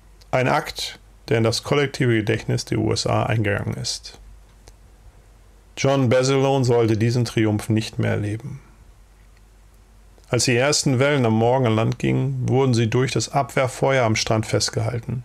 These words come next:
Die Männer der Charlie-Kompanie lagen wie tausende Kameraden am Strand. Einige begannen, sich bereits einzugraben.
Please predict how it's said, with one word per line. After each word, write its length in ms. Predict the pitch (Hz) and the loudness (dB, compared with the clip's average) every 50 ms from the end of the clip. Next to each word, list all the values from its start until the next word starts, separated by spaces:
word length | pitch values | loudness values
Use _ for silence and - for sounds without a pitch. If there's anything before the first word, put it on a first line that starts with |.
| - - - - - - - - - - - - - - - - | -14 -20 -20 -20 -20 -20 -20 -20 -20 -20 -20 -20 -20 -20 -4 -2
Die 60 | 110 | 0
Männer 180 | 120 135 143 | 2 2 4
der 160 | 139 131 123 113 | 4 4 4 2
Charlie-Kompanie 880 | - - 135 131 135 143 139 - - 143 139 135 135 135 139 139 143 | 2 0 2 2 2 0 0 0 0 -2 0 0 0 0 2 0 0
lagen 380 | 139 120 123 127 131 131 127 123 | 2 2 2 2 2 2 2 0
wie 140 | 120 117 - | 0 -2 -2
tausende 460 | - - 143 147 156 151 156 143 139 | -2 0 0 2 2 0 0 -2 0
Kameraden 540 | - - 131 127 123 117 120 120 123 123 113 | 0 0 0 2 2 2 2 2 2 2 2
am 100 | 113 110 | 0 0
Strand. 560 | - - - 110 110 120 135 147 - - - - - - - - - - - - - - - | -2 -2 -2 0 0 0 -2 -2 -6 -8 -10 -16 -20 -20 -20 -20 -20 -20 -20 -20 -20 -14 -4
Einige 380 | - 131 143 156 160 151 143 139 | -2 0 2 2 2 2 2 2
begannen, 340 | 120 110 120 123 127 131 127 | 2 2 2 2 2 2 0
sich 140 | 127 117 | -2 -2
bereits 300 | - 123 110 113 110 - | 0 0 0 0 0 -2
einzugraben. 760 | - - 123 117 110 - - 113 107 113 - - 80 82 - | -2 -2 0 0 0 -2 -4 -6 -6 -6 -8 -8 -10 -12 -12